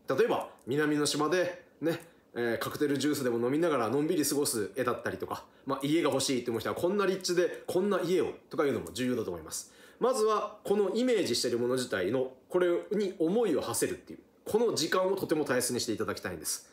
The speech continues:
一日五分でもいいです。三分でもいいと思います。毎日意識し続けることがとっても重要ですねっていうことと、僕はこのイメージすることが好きです。はい。妄想族でもあったりするので。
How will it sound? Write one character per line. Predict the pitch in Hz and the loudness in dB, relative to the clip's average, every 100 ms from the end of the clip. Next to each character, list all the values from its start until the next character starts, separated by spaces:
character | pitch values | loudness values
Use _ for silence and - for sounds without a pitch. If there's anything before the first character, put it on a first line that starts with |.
| - - _ | -20 -20 _
一 | 175 226 | -2 0
日 | 226 185 | 0 2
五 | 208 220 | 2 4
分 | 185 | 2
で | 113 | 2
も | 90 | -2
い | 82 | -4
い | |
で | - | -6
す。 | - - _ | -6 -10 _
三 | - 165 175 | -2 0 0
分 | 190 | 2
で | 208 | 4
も | 208 | 4
い | |
い | 170 | 2
と | |
思 | 113 92 | 0 -2
い | |
ま | 90 | -4
す。 | - - - - | -8 -10 -20 -2
毎 | 170 247 247 | 2 2 2
日 | 269 269 170 | -2 -2 0
意 | |
識 | - - | 0 0
し | 139 | -2
続 | 127 | 0
け | 131 | 0
る | 110 | -2
こ | 95 | -2
と | 87 | -6
が | |
と | 87 | -6
っ | 123 | -4
て | 139 | -2
も | 127 | -2
重 | 113 117 | -2 0
要 | 110 | 0
で | 101 | -2
す | - | -4
ね | 117 | -4
っ | |
て | 147 147 | -4 -4
い | |
う | 143 | -2
こ | |
と | 143 | -4
と、 | - 190 165 - - - - - | 0 2 2 -4 -16 -20 -20 -2
僕 | 151 - 247 | -2 0 2
は | 247 196 - - | 4 2 -2 -2
こ | 202 | 2
の | 214 190 | 2 2
イ | 233 | 2
メ | 240 | 2
ー | 156 | 2
ジ | 110 | 0
す | 113 | -2
る | 113 | -4
こ | 110 113 | -4 -4
と | 101 | -4
が | 92 - - - | -6 -10 -18 -6
好 | - - | -2 0
き | |
で | 170 | 0
す。 | - - - - - | 0 -4 -8 -20 -16
は | - 131 | -2 -2
い。 | 90 - - - - | -2 -10 -20 -20 -2
妄 | 160 214 | 2 2
想 | 202 208 160 | 2 2 2
族 | 110 | 0
で | 95 | -2
も | 90 | -4
あ | |
っ | 92 | -6
た | 90 | -6
り | |
す | 113 | -4
る | 98 | -6
の | 87 | -4
で。 | 101 92 | -4 -4